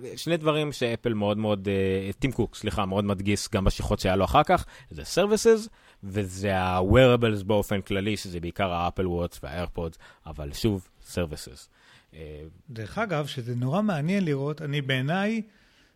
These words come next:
Speaker 2: זה, זה, זה מגמה, או, או זה, כאילו, זה יותר מהמספרים סתם, כי זה כ-, זה כמו שהעולם עבר, כאילו, מה, את הפוסט פי סי, ואנחנו באמת, האייפונים היום, זה, זה משהו, טים קוק, אה, סליחה, סטיב ג'ובס אמר את זה בזמנו לאייפד, אבל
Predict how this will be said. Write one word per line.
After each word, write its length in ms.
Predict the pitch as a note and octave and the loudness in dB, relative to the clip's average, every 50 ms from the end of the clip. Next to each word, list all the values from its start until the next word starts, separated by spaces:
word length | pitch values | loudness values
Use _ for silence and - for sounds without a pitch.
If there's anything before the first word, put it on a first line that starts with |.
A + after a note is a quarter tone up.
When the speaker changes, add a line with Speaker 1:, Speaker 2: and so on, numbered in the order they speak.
| _ _ | _ _
Speaker 2:
זה, 520 | B2+ A#2 A2+ B2+ B2+ B2+ B2 B2 A#2+ B2 C3+ A3 B3 | -16 -12 -8 -6 -6 -4 -4 -6 -6 -8 -8 -10 -10
זה, 320 | G#3+ D3 B2 B2 B2 B2+ B2 B2 A#2+ A#2+ A#2+ A#2+ A#2+ A#2+ B2+ E3 - _ _ _ _ _ _ D#3 | -10 -10 -8 -8 -6 -6 -6 -6 -8 -8 -8 -8 -8 -10 -12 -14 -16 _ _ _ _ _ _ -12
זה 220 | C3 A#2+ B2 C3 | -8 -4 -2 -2
מגמה, 480 | C3 C3+ C3 B2 C3+ B2+ C#3 E3+ F#3 C#3 - - C3+ | -2 -2 -2 -2 -2 0 0 0 -2 -2 -4 -8 -12
או, 100 | A#2+ - - - | -14 -12 -12 -8
או 120 | E3 D#3+ C3+ | -4 -4 -2
זה, 180 | B2 C3+ C#3+ E3 D3+ | -2 -2 -4 -4 -4
כאילו, 200 | - - E3 D3+ | -4 -2 0 2
זה 80 | D3 D3 | 2 2
יותר 260 | C#3+ D3 F#3 G#3 A3+ | 2 2 2 2 4
מהמספרים 540 | A3+ A#3+ A3+ G3+ - - - F3+ F#3 F3 D3+ | 4 4 2 2 0 0 0 0 0 0 0
סתם, 280 | - - B3 B3 A3 G3+ | -2 0 2 2 2 2
כי 220 | - - E3 D3 C3+ - - - - - - - - - - - - _ _ _ _ _ _ - - - C3 | 0 -2 -4 -4 -4 -6 -12 -20 -20 -20 -20 -20 -20 -20 -20 -20 -20 _ _ _ _ _ _ -20 -20 -10 -6
זה 80 | C3+ C3 | -6 -4
כ-, 120 | - - G#3 G3 | -4 -4 -6 -4
זה 100 | F3+ - | -4 -4
כמו 200 | - F3 G#3+ A#3+ | -2 0 0 0
שהעולם 400 | A#3 D4+ C4+ G#3 F#3 F#3 G#3 A3 | 2 2 2 2 2 2 2 2
עבר, 440 | G#3 E3+ C#3+ C3+ E3 E3+ F#3 F#3 F3 E3 | 0 0 0 0 0 2 2 0 -2 -4
כאילו, 180 | - F3+ E3 D#3 | -2 -2 -2 0
מה, 180 | E3 E3 D#3 | 0 -2 -2
את 100 | C3+ - | -4 -4
הפוסט 440 | - - - - F#3+ G3 F#3 - - | -6 -6 0 2 2 2 0 -2 -6
פי 140 | - D#3 B2 | -4 -4 -4
סי, 280 | - - - F#3+ G3+ F3+ | -4 -2 0 0 0 0
ואנחנו 320 | D#3+ D3 D3 B2+ - C3+ | 0 -2 -2 -4 -4 -6
באמת, 300 | B2+ B2+ D#3+ F3 E3+ - | -4 -4 -2 -2 -2 -2
האייפונים 680 | E3 C#3+ C#3 D3+ F3+ E3+ - - F#3+ F3+ E3+ E3 D#3+ D#3 | -2 0 2 2 2 2 2 0 0 0 2 2 2 2
היום, 340 | D3+ D3 D3+ D3 C#3+ C#3+ C#3 | 2 2 2 2 0 0 -2
זה, 300 | B2+ B2+ C3+ C3 B2+ B2 | -2 -2 -2 -2 -2 -2
זה 140 | A#2+ B2+ B2+ | -4 -4 -4
משהו, 460 | C#3 D3+ D3+ D3 - D#3 C#3+ C#3 - - - - - _ _ _ _ - - | -4 -4 -4 -4 -2 -2 -2 -2 -4 -6 -12 -20 -20 _ _ _ _ -10 0
טים 180 | - G3 F#3+ F3+ | 4 4 6 6
קוק, 240 | G3 G#3+ F#3 F3 A3 | 6 6 6 6 8
אה, 140 | F#3 F3 | 8 8
סליחה, 320 | D3 - F3+ D#3+ E3+ F3+ D3 | 8 6 4 4 6 4 4
סטיב 200 | - F#3+ F#3 D#3 | 4 2 2 4
ג'ובס 200 | F#3 F#3 D#3+ D#3+ | 4 4 4 4
אמר 240 | E3+ E3 E3+ F3 F3 | 2 2 2 2 2
את 60 | E3+ | 0
זה 60 | E3 | 0
בזמנו 380 | D#3 D3+ C#3+ D3 D#3 E3 E3+ D#3+ | -2 -4 -4 -4 -4 -2 -2 0
לאייפד, 440 | D3+ D#3 F3 G3+ G3+ - D3+ C3 B2 | 0 0 0 -2 -2 0 0 0 0
אבל 320 | B2 A#2 B2 B2 B2 B2+ | 0 0 0 -2 -2 -2